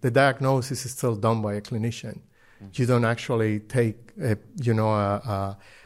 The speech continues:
Speaker 1: and it's defined by the symptomatology. But the symptoms and the behaviors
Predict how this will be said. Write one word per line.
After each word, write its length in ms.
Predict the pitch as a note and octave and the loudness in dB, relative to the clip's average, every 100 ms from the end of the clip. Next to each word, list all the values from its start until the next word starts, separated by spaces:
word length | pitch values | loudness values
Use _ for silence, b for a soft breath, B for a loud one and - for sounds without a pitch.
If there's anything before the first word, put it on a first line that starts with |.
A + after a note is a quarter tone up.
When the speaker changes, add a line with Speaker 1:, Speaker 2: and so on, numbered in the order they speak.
| B - | B 0
Speaker 1:
and 160 | B2 | 2
it's 80 | C3+ | 2
defined 380 | D3 - B2+ A#2+ | -4 2 2 2
by 100 | A2 | 0
the 140 | B2+ | -2
symptomatology. 1080 | A2+ A#2+ G#2 - - G#2+ F#2 A2+ G#2+ G#2+ A#2 | -4 -2 -2 -4 -6 -4 -4 -4 -4 -4 0
But 220 | B2 B2 | 2 2
the 100 | B2+ | 2
symptoms 680 | B2 G3 G3 A#2+ G#2 A2 - | 0 0 2 2 0 -2 -4
and 160 | C3 A2+ | -2 0
the 80 | A2+ | 0
behaviors 720 | A2+ D#3 D#3 C#3+ A2 G#2 | 0 0 0 0 -2 -2